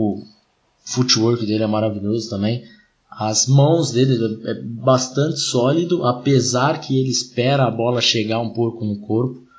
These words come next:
Tem algumas, algumas questões dele que ele não, não ataca a bola no ponto alto, né? Ele espera chegar e tal.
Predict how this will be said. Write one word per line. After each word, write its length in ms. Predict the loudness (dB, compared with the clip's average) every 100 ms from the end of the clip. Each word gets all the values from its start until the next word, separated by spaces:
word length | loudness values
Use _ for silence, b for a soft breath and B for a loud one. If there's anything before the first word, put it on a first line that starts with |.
| b b _
Tem 100 | -4
algumas, 500 | 0 0 0 0 0
algumas 380 | -2 -2 -2 -2
questões 480 | 0 0 0 0 0
dele 160 | -2 -4
que 140 | -4
ele 160 | -4 -2
não, 240 | -4 -6 -8
não 220 | -8 -6
ataca 460 | -6 -2 -2 0 -2
a 20 |
bola 300 | -2 -2 -2
no 80 | -6
ponto 380 | -10 -10 -8 0
alto, 400 | 2 2 0 -4
né? 220 | -2 -2
Ele 80 | -4
espera 340 | -8 -2 0 0
chegar 580 | -2 -2 -4 -4 -4 -4
e 40 |
tal. 280 | -2 -2